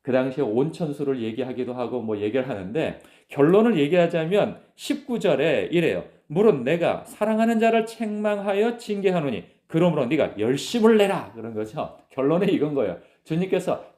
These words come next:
뜨겁든지 차갑든지 둘 중에 하나를 선택하라 할 때, 어, 이런 거죠. "너 그럴 것 같으면 집 나가." 어, 뭐 이런 거면은 나가라는 겁니까? 그런 게 아니죠. "나가지 말고 너의 잘못된 행동을 바로잡아라." 이 말, 이 말인 건데,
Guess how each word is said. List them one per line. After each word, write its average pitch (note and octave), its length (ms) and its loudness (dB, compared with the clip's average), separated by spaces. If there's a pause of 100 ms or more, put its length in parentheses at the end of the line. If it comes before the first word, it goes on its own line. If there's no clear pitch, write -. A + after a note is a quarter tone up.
뜨겁든지 B3 580 0
차갑든지 A3 760 -4
둘 B3 180 4
중에 B3+ 180 -4
하나를 A3 240 0
선택하라 F#3+ 580 -6
할 D#3 180 -6
때, C3+ 460 -2 (300)
어, D3 200 -6 (160)
이런 E3+ 200 -2
거죠. G#2+ 260 -2 (240)
"너 E3+ 200 2
그럴 F3 200 -4
것 G3+ 60 -4
같으면 G3+ 300 2
집 G3 160 -8
나가." F#3+ 540 0 (380)
어, - 260 -20
뭐 E3+ 120 -4
이런 F3 280 0
거면은 D#3+ 380 -4
나가라는 D3+ 440 0
겁니까? C3 580 -4 (340)
그런 G3 200 -2
게 A3+ 60 0
아니죠. E3+ 560 -2 (340)
"나가지 B2 420 -2
말고 C3 800 -2
너의 D#3+ 300 4
잘못된 E3+ 420 -4
행동을 F3 420 -2
바로잡아라." E3+ 720 2
이 C#3+ 100 -6
말, D#3 160 0 (180)
이 D#3+ 220 -6
말인 A#2 300 -6
건데, G2+ 640 -2